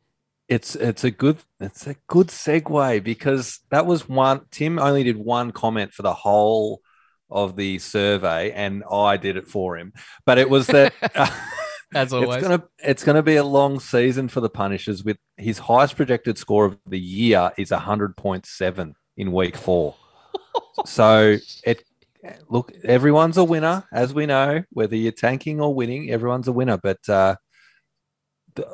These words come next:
Speaker 1: look, the plus side is for Papa. He's gonna get plenty of sleep on a Monday. No need to set that alarm if you really don't need to or want to.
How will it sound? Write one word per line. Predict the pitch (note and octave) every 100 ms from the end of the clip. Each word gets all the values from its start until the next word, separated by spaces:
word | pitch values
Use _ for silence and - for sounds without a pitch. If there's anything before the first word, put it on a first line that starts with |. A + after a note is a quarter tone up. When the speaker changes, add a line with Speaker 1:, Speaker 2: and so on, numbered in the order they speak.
| -
Speaker 1:
look, | A#2 G2
the | -
plus | A#2 - D#3
side | - C3+ A#2+
is | G#2+ G2
for | G2
Papa. | - F#2 - E2
He's | F2+ G2+
gonna | A2+ A2
get | G2 G2 -
plenty | A#2+ C3 D#3+
of | D3+
sleep | - G#2+ A#2+ G3 - _ _ -
on | A2+
a | A2
Monday. | A2 A2 A2 A2 E3+ C3+
No | A#2+ C#3
need | D#3+ D#3+
to | D3+
set | C#3+ C#3 B2
that | B2
alarm | A2+ G#2+ A2 A2+
if | G#2+
you | G2+
really | F#2 A2+ A#2 B2
don't | A#2+ A2
need | G#2 G#2 G2+
to | A#2 A#2+ G3+ - _ _
or | - F#2
want | F#2+ G#2 A2
to. | A2 A#2 F3